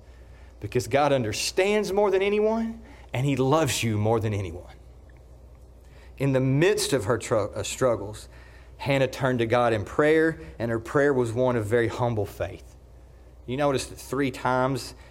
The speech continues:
in her prayer she referred to herself as the Lord's handmaid. "Just your servant." It almost becomes redundant in English to say handmaid so many times in a row there. She knew she was nothing more than the Lord's servant, and her prayer is actually a vow.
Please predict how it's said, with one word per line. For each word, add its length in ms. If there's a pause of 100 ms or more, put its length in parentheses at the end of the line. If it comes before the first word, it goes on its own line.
in 120
her 140
prayer 380
she 160
referred 440
to 80
herself 600
as 280 (240)
the 80
Lord's 360
handmaid. 680 (1120)
"Just 280
your 100
servant." 640 (340)
It 100
almost 320
becomes 380
redundant 520
in 120
English 300
to 100
say 240
handmaid 500
so 160
many 180
times 360
in 80
a 60
row 240
there. 320 (1300)
She 180
knew 160
she 180
was 140
nothing 320
more 180
than 120
the 60
Lord's 280
servant, 460
and 80
her 100
prayer 400
is 100
actually 380
a 80
vow. 460